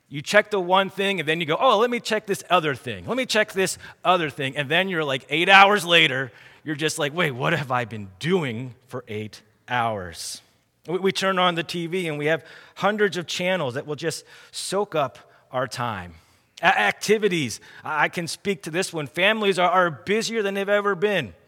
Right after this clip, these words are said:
I-, if you ever walk into our house, you, you'll see that there is a whiteboard with a calendar, and stuff is just scattered on that calendar. Quarantine was great 'cause all we did was just take an eraser and be like,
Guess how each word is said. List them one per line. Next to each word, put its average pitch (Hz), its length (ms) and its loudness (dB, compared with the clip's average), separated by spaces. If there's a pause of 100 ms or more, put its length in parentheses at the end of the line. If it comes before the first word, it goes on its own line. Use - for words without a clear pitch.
(280)
I-, 156 60 -8
if 185 200 -2
you 180 60 0
ever 202 140 0
walk 190 260 4
into 196 200 0
our 170 100 8
house, 190 320 6
you, 180 120 -4
you'll 175 140 -2
see - 220 -6
that 190 160 -2
there 185 180 -2
is 170 100 -2
a 165 40 -4
whiteboard 156 580 0
with 135 140 -8
a 143 40 -8
calendar, 170 520 -2
and 139 200 -8
stuff 175 380 -6
is 135 200 -10
just - 380 -12 (280)
scattered 139 760 -8
on 139 460 -2 (240)
that 110 420 -8 (140)
calendar. 117 640 -2 (280)
Quarantine 202 520 -4
was 107 160 -10
great 147 260 -10
'cause 98 140 -18
all 135 160 -8
we 139 80 -8
did 131 200 -6
was 117 120 -12
just - 180 -16
take 131 220 -10
an 120 40 -10
eraser 120 460 -10
and 104 240 -16
be 107 140 -14
like, 95 280 -16